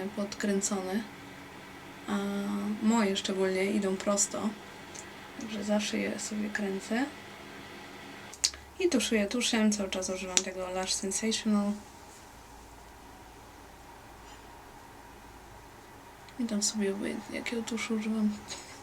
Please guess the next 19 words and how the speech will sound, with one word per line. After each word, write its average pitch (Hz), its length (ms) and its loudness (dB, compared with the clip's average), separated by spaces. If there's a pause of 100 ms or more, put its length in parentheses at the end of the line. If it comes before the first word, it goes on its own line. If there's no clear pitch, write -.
(580)
tak - 160 -10
różnicy 214 440 6
nie 208 140 8
ma. 214 100 8 (680)
E, 214 160 6
dla 220 160 8
mnie 240 160 6
ważniejsze, 226 420 6
żeby 208 440 6 (140)
dobrze 214 340 10
malował 202 420 8
dolne 202 300 8
powieki, 175 500 -4
e, 208 120 4 (400)
dolne 202 280 6
rzęsy, - 400 -2 (880)
bo, 202 220 2 (1900)
bo 208 240 2
tutaj, 202 500 0